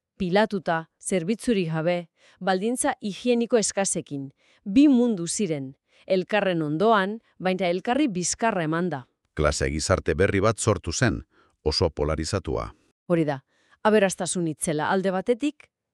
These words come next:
Speaker 1: eta miseria bestetik.
Speaker 2: Eta tentsio horrek, desberdintasun horrek, ondorio politikoak izan behar zituen,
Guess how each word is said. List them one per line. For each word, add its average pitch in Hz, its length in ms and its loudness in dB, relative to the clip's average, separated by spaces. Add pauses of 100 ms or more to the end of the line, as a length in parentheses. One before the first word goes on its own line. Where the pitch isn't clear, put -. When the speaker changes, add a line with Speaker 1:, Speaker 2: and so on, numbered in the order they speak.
(100)
Speaker 1:
eta 156 180 -4
miseria 147 460 0
bestetik. - 640 -12 (420)
Speaker 2:
Eta 73 220 -2
tentsio 82 460 4
horrek, 143 420 0 (360)
desberdintasun 98 800 2
horrek, 117 400 0 (320)
ondorio 117 480 4
politikoak 139 540 -2
izan 123 240 0
behar 95 120 0
zituen, 92 420 -4